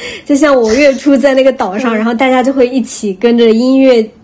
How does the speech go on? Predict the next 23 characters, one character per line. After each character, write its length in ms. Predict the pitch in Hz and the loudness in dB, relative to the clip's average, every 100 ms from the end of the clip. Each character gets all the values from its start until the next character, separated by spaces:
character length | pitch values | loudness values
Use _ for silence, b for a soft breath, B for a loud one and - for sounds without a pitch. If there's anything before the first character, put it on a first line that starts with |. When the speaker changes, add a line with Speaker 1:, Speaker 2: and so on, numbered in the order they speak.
| - | -4
Speaker 1:
的 100 | 214 | -2
节 240 | 208 196 | -2 0
奏 160 | 240 233 | 2 0
去 120 | 233 | -2
蹦 380 | 226 285 226 202 | -2 0 0 -2
迪。 280 | 226 247 294 | 0 0 0
<laughs> 800 | 339 - - 466 - 640 587 349 | -4 -8 -14 -12 -6 -4 -4 -6
然 120 | 247 | -2
后 240 | 269 269 254 B | 0 0 -2 B
还 160 | - 269 | -2 2
有 80 | 277 | 2
以 180 | 262 | 0
前 300 | 208 - 240 | -6 -4 -2
我 140 | 240 214 | 0 0
会 140 | 247 | 0
在 180 | 240 262 | 0 0
旅 160 | 240 208 | 0 0
游 140 | 196 | -2
的 120 | 196 | -4
时 140 | 233 - | -4 -2
候， 100 | 220 | 0
然 160 | 214 | 0
后 80 | 214 | -2